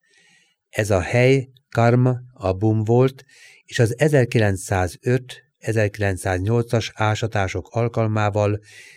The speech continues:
létezését fényesen beigazolta a német származású pap régész, Kaufmann Károly.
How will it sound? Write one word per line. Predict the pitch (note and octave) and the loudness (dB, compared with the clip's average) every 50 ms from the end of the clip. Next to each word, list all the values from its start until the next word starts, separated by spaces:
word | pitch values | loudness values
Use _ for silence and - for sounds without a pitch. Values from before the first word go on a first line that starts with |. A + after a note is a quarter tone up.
| - _ _ | -20 _ _
létezését | - F#2 A2 B2 C3 B2 C3+ C3 A#2 B2+ B2+ B2 A#2 - - B2 A#2 A#2 - - - _ _ _ _ _ _ _ _ | -2 2 4 4 4 4 2 2 4 4 4 4 2 2 0 0 0 0 -2 -6 -14 _ _ _ _ _ _ _ _
fényesen | - B2+ C3+ C3+ C3+ C3+ B2 - - B2+ A2+ A2 G2 | 0 2 4 4 4 4 2 0 0 0 0 0 0
beigazolta | F#2 G#2 A2 A2 G#2 G#2+ G#2+ G2+ A2 G#2+ G#2 G#2 - - G#2 G2+ G2 - _ _ _ _ _ _ _ | 0 0 0 2 2 0 0 0 0 0 -2 -2 -2 -2 -2 -2 -4 -6 _ _ _ _ _ _ _
a | _ - G2+ | _ -4 0
német | G#2+ C3 C#3+ C#3 B2 A#2 G#2+ | 2 2 4 4 4 2 0
származású | - - - A#2+ G#2+ G#2 G2+ G2 G2 F#2 G2+ F#2+ F#2 F2+ - - G#2+ F#2 | 0 -2 -2 0 0 0 0 -2 -2 -2 0 -2 -2 -2 -4 -6 -8 -8
pap | - - A#2 A2+ - - - - | -6 -4 -4 -4 -4 -6 -8 -4
régész, | A2 A2+ A2+ A2+ A2+ G#2+ A#2 A#2+ B2 B2+ B2 - - - _ _ - _ _ _ _ _ | -2 0 2 2 2 2 4 4 4 2 0 -2 -10 -16 _ _ -20 _ _ _ _ _
Kaufmann | - C3 C3 C#3 C#3 C#3+ - B2 B2 A#2+ A2 G#2+ | 0 2 4 4 2 0 -2 -2 0 0 0 -2
Károly. | - - G2+ F2+ F2 E2 E2+ D#2+ D#2+ D#2 D2+ | -2 0 0 0 0 -2 -4 -4 -6 -8 -10